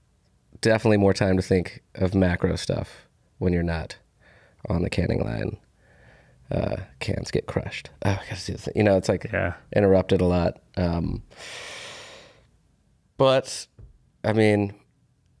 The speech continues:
Speaker 1: like I said, we've had kind of big eyes from the beginning, so it was gonna happen one way or the
Speaker 2: Sure.
Speaker 1: other, 'cause that's kind of the kind of people that me and Ben are. It's just like,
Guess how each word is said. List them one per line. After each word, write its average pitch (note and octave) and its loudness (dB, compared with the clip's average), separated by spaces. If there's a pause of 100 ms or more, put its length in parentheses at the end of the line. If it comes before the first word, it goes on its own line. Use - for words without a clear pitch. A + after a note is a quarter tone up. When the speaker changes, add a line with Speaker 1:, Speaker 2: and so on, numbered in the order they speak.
Speaker 1:
like G#2+ 2
I G#2+ 2
said, G2+ 2
we've G2 -2
had G2+ 2
kind G#2 2
of F#2 0
big G#2 2
eyes G2 4
from A2+ 2
the F#2+ 2
beginning, G#2+ 4
so G#2+ 4
it A2 2
was G#2+ -2
gonna C#3 2
happen G2+ 2
one G#2 4
way G2 6
or F#2 4
the F2+ 2
Speaker 2:
Sure. F2+ 2
Speaker 1:
other, F#2+ 4
'cause - -2
that's F#2 2
kind F#2+ 2
of F2 -2
the G#2 2
kind F#2+ 0
of F#2+ -4
people - 2
that - -2
me F#2+ 6
and F2+ 2
Ben F#2 2
are. E2 2
It's - -6
just - -4
like, D#2+ 2